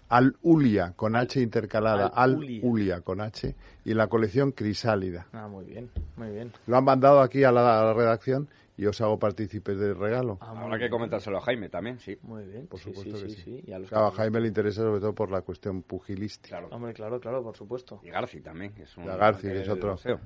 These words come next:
Speaker 1: amante
Speaker 2: Por
Speaker 1: del box.
Speaker 2: supuesto. Bueno, el reloj de la Guardia Civil. Esto es el regalo de las Navidades.
Speaker 1: Hombre, te diré.
Speaker 2: Esto es el regalo de
Speaker 3: Eso
Speaker 2: las
Speaker 3: sí que me
Speaker 2: Navidades.
Speaker 3: gusta a mí.
Speaker 2: Ese lo tiene Fe-, ¿tú lo has visto? El que tiene Federico.
Speaker 3: Sí, sí,
Speaker 2: Es
Speaker 3: sí.
Speaker 2: una cosa tremenda.
Speaker 3: Bueno, el de Federico no, yo he visto el reloj, pero
Speaker 2: Es una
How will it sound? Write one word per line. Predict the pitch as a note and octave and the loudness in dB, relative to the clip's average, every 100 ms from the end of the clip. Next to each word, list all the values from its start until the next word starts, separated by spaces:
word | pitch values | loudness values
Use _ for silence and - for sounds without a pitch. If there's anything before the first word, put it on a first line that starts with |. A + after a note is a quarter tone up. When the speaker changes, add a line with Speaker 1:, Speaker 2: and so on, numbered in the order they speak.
| - | -16
Speaker 1:
amante | F#2+ G2 B2+ | -6 0 0
Speaker 2:
Por | |
Speaker 1:
del | G2+ | 0
box. | F#2+ A#2 D3 | 0 -2 -4
Speaker 2:
supuesto. | - - - - | -10 -18 -16 -2
Bueno, | E3 F3 | 4 6
el | E3+ | 8
reloj | F3+ G3 | 10 12
de | |
la | F#3 | 12
Guardia | F3+ E3+ D3 | 10 8 6
Civil. | C3+ G#2+ F#2+ _ _ _ _ _ _ _ | 2 -2 -6 _ _ _ _ _ _ _
Esto | B2 - | -14 -10
es | B2 | -8
el | A2+ | -4
regalo | A2 A2+ | -4 -4
de | G#2 | -4
las | G2 | -8
Navidades. | E2+ D2+ E2 D#2+ | -12 -14 -16 -6
Speaker 1:
Hombre, | A2 A#2 A#2+ F#2 | 0 4 4 4
te | G#2 | 2
diré. | G#2 G#2+ A2 D3+ | 2 2 4 2
Speaker 2:
Esto | - D3+ | 4 2
es | D#3 | 4
el | C3 | 2
regalo | A#2 D3 D3 | 4 6 6
de | |
Speaker 3:
Eso | B2+ | 4
Speaker 2:
las | A#2 | 2
Speaker 3:
sí | B2+ | 4
que | B2+ | 4
me | |
Speaker 2:
Navidades. | A#2 A2+ | 2 2
Speaker 3:
gusta | G#2+ | -2
a | E2+ D#2+ | -2 -2
mí. | E3+ | -2
Speaker 2:
Ese | E3+ F3 | 0 0
lo | D3+ | 2
tiene | D#3 D3+ | 2 2
Fe-, | C3 C3 | 2 0
¿tú | B2 C#3 F#3+ | 0 -2 0
lo | F3+ | 0
has | C#3+ | 0
visto? | A#2 - G3+ | -2 -4 -2
El | |
que | C3 | -2
tiene | B2+ B2+ | -2 -2
Federico. | A#2 A2 G#2 - | -4 -6 -8 -6
Speaker 3:
Sí, | - C#3 | 0 0
sí, | B2+ | 2
Speaker 2:
Es | C3 | 2
Speaker 3:
sí. | A#2 | 2
Speaker 2:
una | B2 | 2
cosa | A2+ A2+ A2+ | 0 -4 -6
tremenda. | A2 G#2+ G#2+ B2 - - - - - | -6 -6 -4 -6 -8 -20 -20 -20 -6
Speaker 3:
Bueno, | B2+ A2+ | 0 0
el | |
de | F#2 | 0
Federico | F2+ F2 G#2 | -4 -4 -4
no, | F#2+ | -4
yo | E2 | -4
he | F2+ | -4
visto | F#2 F#2+ | -4 -4
el | |
reloj, | F#2 G#2 B2+ | 0 2 2
pero | A#2+ F2+ D#2+ D2 C2+ C#2 C2+ - - - - - - | 2 -2 -4 -6 -8 -14 -18 -20 -18 -16 -16 -18 -10
Speaker 2:
Es | A#2+ A#2 | -10 -4
una | C3+ | 0